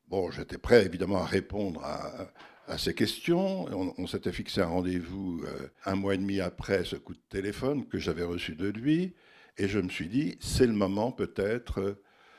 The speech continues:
de reprendre toutes mes archives sur le sujet. » J'avais, dans ma maison de campagne, rassemblé beaucoup d'archives sur la période des nationalisations. J'avais trois mètres linéaires d'archives sur la période justement, euh, en question.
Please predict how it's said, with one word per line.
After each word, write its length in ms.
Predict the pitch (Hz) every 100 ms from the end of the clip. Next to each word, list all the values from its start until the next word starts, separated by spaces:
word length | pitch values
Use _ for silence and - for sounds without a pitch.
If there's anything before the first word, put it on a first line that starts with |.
| - _
de 100 | 101
reprendre 440 | 95 113 131 117 -
toutes 280 | 156 -
mes 320 | 110 98 110 104
archives 500 | 87 - 127 123 113
sur 220 | - 131
le 120 | 107
sujet. » 520 | - 90 87 117 156
J'avais, 480 | - 92 90 78 87 _ 98
dans 120 | 95
ma 140 | 92
maison 240 | 104 98 101
de 80 |
campagne, 440 | - 92 - 107 85
rassemblé 560 | 92 - 101 95 98
beaucoup 260 | 92 151 160
d'archives 540 | 117 - - 131 80 73 - _ _ - - -
sur 260 | - 107
la 100 | 98
période 300 | - 95 95
des 100 | 82
nationalisations. 720 | 82 78 73 76 69 107 - 185
J'avais 220 | 87 82
trois 280 | - - 120
mètres 280 | 131 123 110
linéaires 800 | 120 123 117 113 98 85 - - _ _ _ _ - - -
d'archives 920 | - - - - 120 113 - 69 71 - - - - - -
sur 300 | - 123 95
la 120 | 95
période 340 | - 92 101 -
justement, 760 | 95 - 101 98 87 78 73
euh, 420 | 76 71 71 80 85
en 140 | -
question. 680 | - 104 - - 160 180